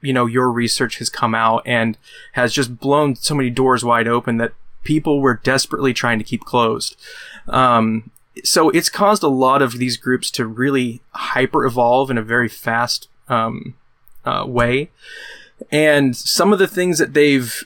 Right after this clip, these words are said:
tried to come up with to explain away some of the things that you found, um, just help ke-, even create such a more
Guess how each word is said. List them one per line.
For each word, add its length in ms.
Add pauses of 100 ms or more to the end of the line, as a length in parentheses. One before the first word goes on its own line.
(120)
tried 320
to 40
come 240
up 220
with 340
to 160
explain 640
away 540
some 240
of 60
the 100
things 360
that 100
you 160
found, 680 (140)
um, 580 (380)
just 400
help 380 (720)
ke-, 240
even 240
create 480
such 260
a 60
more 480